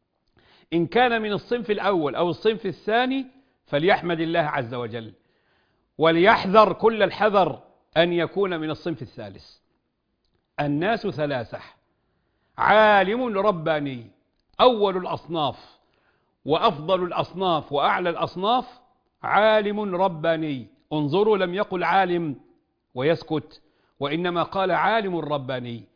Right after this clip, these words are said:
كثير من العلماء موجودون، لكنهم لا يتصفون بصفة الربانية، هم علماء شهرة،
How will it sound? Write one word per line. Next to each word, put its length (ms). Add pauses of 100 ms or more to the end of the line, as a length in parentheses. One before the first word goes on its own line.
(640)
كثير 440
من 180
العلماء 640 (720)
موجودون، 680 (800)
لكنهم 720
لا 160
يتصفون 720
بصفة 300
الربانية، 840 (760)
هم 400 (460)
علماء 880 (440)
شهرة، 500